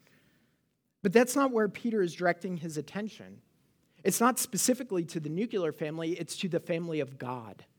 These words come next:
All of you exude brotherly love to one another. And Peter's already used this familial language in First Peter, right? He's called us this family, that,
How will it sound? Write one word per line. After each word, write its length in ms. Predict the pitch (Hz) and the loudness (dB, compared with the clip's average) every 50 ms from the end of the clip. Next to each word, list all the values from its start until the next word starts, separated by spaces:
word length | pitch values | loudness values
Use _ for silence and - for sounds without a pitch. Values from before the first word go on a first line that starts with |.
| _ _ _ _ _ _ _ _ _ _ _ _ - | _ _ _ _ _ _ _ _ _ _ _ _ 2
All 420 | - 180 190 208 220 214 196 190 - - | 8 10 12 12 12 10 8 4 0 0
of 240 | 175 156 151 135 139 | 0 0 0 -2 -6
you 380 | 135 131 135 135 117 107 107 - _ _ _ _ _ _ _ _ _ _ _ | -6 -6 -6 -6 -8 -10 -14 -18 _ _ _ _ _ _ _ _ _ _ _
exude 520 | - 165 147 147 135 151 175 160 147 135 131 | -4 -4 -2 -2 -2 0 2 2 0 0 -2
brotherly 440 | 156 147 139 156 160 147 143 143 | -2 0 0 0 -2 -4 -4 -6
love 360 | 131 127 135 127 120 113 - - | -6 -4 -4 -4 -6 -6 -10 -14
to 160 | - - 165 | -10 -8 -6
one 200 | 143 135 147 147 | -6 -6 -6 -6
another. 460 | 143 139 135 175 208 208 - - - - _ _ _ _ _ _ _ _ _ _ _ _ _ _ _ _ _ _ _ _ - | -6 -6 -6 -6 -6 -6 -8 -10 -12 -20 _ _ _ _ _ _ _ _ _ _ _ _ _ _ _ _ _ _ _ _ 2
And 120 | 190 214 | 2 2
Peter's 380 | 180 - - 294 320 294 254 196 | 4 4 4 4 4 4 4 4
already 320 | 226 220 202 214 208 208 | 2 2 4 2 2 0
used 360 | 185 170 180 254 330 339 - - | 0 -2 0 0 0 -2 -2 -4
this 160 | 180 160 - | -6 -6 -6
familial 640 | - - 190 180 175 180 190 202 202 202 190 170 156 | -6 -4 -4 -2 0 2 2 2 2 2 2 0 0
language 680 | 156 156 170 208 247 247 185 156 139 147 156 - - 165 - | 2 2 2 2 0 -2 -2 -2 -4 -4 -4 -8 -12 -8 -2
in 300 | 175 196 220 226 208 160 | 0 0 0 0 -2 -4
First 380 | - - 175 165 175 - - | -4 -4 -4 -4 -4 -8 -10
Peter, 460 | - - 254 311 359 - - 104 - - _ _ _ _ _ _ _ _ _ - | -8 -6 -4 -2 -2 -4 -6 -10 -14 -20 _ _ _ _ _ _ _ _ _ 6
right? 180 | - 208 240 233 | 8 8 8 8
He's 220 | 208 - 240 214 | 6 4 4 4
called 420 | - - - - - 294 359 339 262 | 4 -2 -6 0 2 2 2 4 4
us 220 | 196 175 - - | 2 2 2 0
this 180 | - 196 180 - | -4 -4 -4 -2
family, 420 | - 247 269 285 254 208 180 165 160 | -2 0 0 0 0 0 0 0 4
that, 280 | 202 196 190 - - | 4 4 4 4 -2